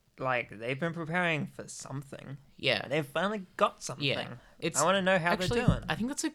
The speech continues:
Speaker 2: that's a good point, is that getting across to these sorts of people, and I wanna be clear, I think that fundamentally we can. That we
Speaker 1: I mean, we
Speaker 2: can
Speaker 1: have
Speaker 2: change them, you know?
Speaker 1: people
Speaker 2: If, if Reagan could change his stance on nukes, then, you know, other people can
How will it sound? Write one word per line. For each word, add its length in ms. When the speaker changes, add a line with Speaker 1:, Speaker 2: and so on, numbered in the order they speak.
Speaker 2:
that's 160
a 60
good 160
point, 260
is 140
that 260
getting 280
across 360
to 100
these 200
sorts 160
of 100
people, 400
and 260
I 100
wanna 140
be 120
clear, 360
I 140
think 320
that 120
fundamentally 760
we 80
can. 400
That 180
we 80
Speaker 1:
I 40
mean, 100
we 20
Speaker 2:
can 280
Speaker 1:
have 120
Speaker 2:
change 400
them, 320
you 120
know? 240
Speaker 1:
people 60
Speaker 2:
If, 180
if 120
Reagan 540
could 340
change 320
his 160
stance 320
on 160
nukes, 460
then, 580
you 140
know, 120
other 220
people 380
can 500